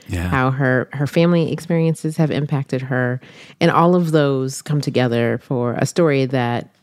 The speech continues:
Speaker 2: we can connect to just on a human level.
Speaker 1: Absolutely. Yeah, and whether we're adults or, or youth, you know, I think the, the book is, is Y A. The characters in the book are fifteen. It's the summer between their freshman and sophomore year. But the themes that she,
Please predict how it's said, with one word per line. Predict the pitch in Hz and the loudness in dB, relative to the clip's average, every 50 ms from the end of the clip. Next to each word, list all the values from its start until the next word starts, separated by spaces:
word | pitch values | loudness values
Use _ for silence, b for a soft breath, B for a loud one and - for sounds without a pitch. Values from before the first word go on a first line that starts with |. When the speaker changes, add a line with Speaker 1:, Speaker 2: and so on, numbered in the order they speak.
| _ - | _ -2
Speaker 2:
we | 165 170 175 | 0 0 2
can | 175 180 156 | 2 0 -2
connect | - 143 139 135 135 135 - - | -2 0 0 -2 -2 -2 -4 -4
to | - 131 - - - - 165 165 170 175 - - | -4 -2 -2 -2 -4 -4 -6 -8 -10 -12 -10 -6
just | - 151 147 - - - - | -4 -4 -4 -6 -12 -8 -2
on | - 156 | 0 0
a | 156 | 2
human | 151 156 170 170 175 196 | 2 2 2 2 2 2
level. | 247 254 - - 131 - _ _ _ _ _ _ - | 0 -2 -2 -6 -8 -10 _ _ _ _ _ _ -2
Speaker 1:
Absolutely. | 117 110 95 - - 90 95 104 98 92 95 B B B B B | 0 0 0 -2 -4 -8 -8 -8 -8 -10 -12 B B B B B
Yeah, | 156 165 160 151 | 4 4 6 6
and | 139 135 139 | 6 6 6
whether | 135 143 151 147 135 | 6 6 6 6 6
we're | 127 120 113 | 4 4 4
adults | 107 104 107 101 98 - - 92 | 4 2 2 0 0 -2 -6 -4
or, | 90 98 98 92 90 90 95 | -2 0 0 0 0 -2 -2
or | - - 95 | -2 -2 0
youth, | 92 90 87 85 82 80 - - | 0 0 -2 -4 -4 -6 -8 -8
you | 92 | -6
know, | 87 87 | -6 -6
I | 85 82 | -6 -4
think | - 98 85 - | -4 -4 -4 -2
the, | - 87 87 90 80 | -4 -4 -4 -4 -4
the | - 101 | -4 0
book | 95 113 113 104 - | 2 2 2 2 2
is, | 107 95 95 90 104 | 2 2 0 -2 -4
is | - 107 104 101 101 | -2 -2 -2 0 0
Y | 104 101 98 | 0 2 2
A. | 95 92 92 92 92 95 92 92 92 - - | 2 2 0 0 0 0 0 -2 -2 -4 -4
The | 95 87 | -6 -4
characters | - - 113 104 98 - - 90 85 87 | -2 0 0 0 0 0 -2 -4 -2 -2
in | 90 | -4
the | 85 | -4
book | 80 87 87 - - | -4 -6 -6 -6 -8
are | 87 | -10
fifteen. | - - 87 85 - - 85 85 82 85 90 - B B B B B | -10 -10 -12 -12 -10 -10 -8 -8 -8 -8 -10 -12 B B B B B
It's | B - | B -6
the | - 101 | -4 -2
summer | 87 - 117 104 101 92 | 0 2 2 2 2 0
between | 87 87 - - 92 90 87 85 | 0 -2 -4 -4 -4 -2 -2 -2
their | 82 82 80 82 | -2 -4 -6 -8
freshman | 82 - - 92 87 - - 85 82 82 | -8 -8 -6 -6 -6 -6 -6 -6 -6 -6
and | 82 82 | -6 -6
sophomore | - 85 85 80 - 87 80 78 | -8 -8 -8 -8 -6 -6 -6 -6
year. | 80 80 80 82 82 80 85 92 B B B B B B B B B | -8 -8 -8 -8 -8 -10 -12 -14 B B B B B B B B B
But | 123 117 101 | 0 0 2
the | 104 101 98 95 | 4 2 2 2
themes | - - 143 143 139 135 123 117 110 104 92 | 2 2 4 6 6 6 6 4 2 0 0
that | 104 95 92 - | 0 -2 -2 -2
she, | - - 95 90 92 | -4 -4 -2 -4 -4